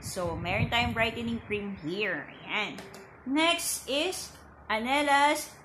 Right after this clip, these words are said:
whitening serum. Ayan. Meron tayong whitening serum. And as I heard, ito po ay anti-aging. Hindi lang po ito para sa underarm, ah, para pwedeng gamitin.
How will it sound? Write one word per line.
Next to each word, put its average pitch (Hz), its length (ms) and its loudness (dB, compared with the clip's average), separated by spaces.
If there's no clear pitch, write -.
whitening 226 960 0
serum. 185 1200 -2
Ayan. 220 1300 0
Meron 170 320 0
tayong 165 320 2
whitening 202 400 -2
serum. 233 320 0
And 277 320 4
as 233 160 0
I 233 160 0
heard, 254 640 4
ito 202 240 -4
po 226 240 -2
ay 190 320 2
anti-aging. 202 960 -2
Hindi 262 320 0
lang 254 160 2
po 254 160 2
ito 247 240 -6
para 214 240 4
sa - 240 -2
underarm, 180 1040 2
ah, 170 320 6
para 180 400 4
pwedeng 214 320 4
gamitin. 196 480 2